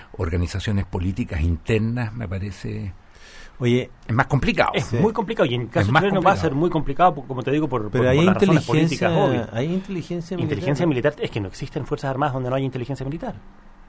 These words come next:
Speaker 2: Claro, pero que están mirando lo que pasa en Perú.
Speaker 3: Claro, pero imagínate que se empieza, o sea, estos grupos anarquistas chilenos, el, el solo hecho de que dos de ellos hayan salido de España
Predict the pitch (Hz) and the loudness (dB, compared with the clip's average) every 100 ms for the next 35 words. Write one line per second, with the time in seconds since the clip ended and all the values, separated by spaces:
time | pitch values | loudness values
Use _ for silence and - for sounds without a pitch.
0 | - - 233 135 110 113 107 139 139 135 | -20 -4 0 2 2 0 0 2 4 4
1 | 135 139 143 139 131 120 113 107 104 101 | 6 4 4 4 4 4 4 2 0 2
2 | 113 - 107 98 101 117 143 135 131 123 | 0 0 -4 -4 0 2 4 4 4 4
3 | 120 113 - - 160 139 151 151 - 226 | 4 2 -2 0 2 4 4 2 0 -2
4 | 233 214 156 139 - - 131 135 107 131 | -2 0 0 -2 -2 -14 -8 -4 -4 -2
5 | 143 180 - 151 135 135 165 160 175 160 | -4 -4 -4 -2 -2 -4 0 0 0 0
6 | 139 110 139 - 135 - - 110 113 110 | -2 -2 -8 -8 -10 -10 -10 -6 -4 -6
7 | - - - - - - - - - - | -12 -20 -20 -20 -20 -20 -20 -20 -20 -16
8 | 127 - - 156 151 151 156 131 127 143 | -10 -8 -2 4 4 4 0 0 0 0
9 | 143 143 131 135 135 117 113 135 - 131 | 0 0 -2 -2 -4 -4 -2 -2 0 2
10 | 123 92 82 | 2 0 -8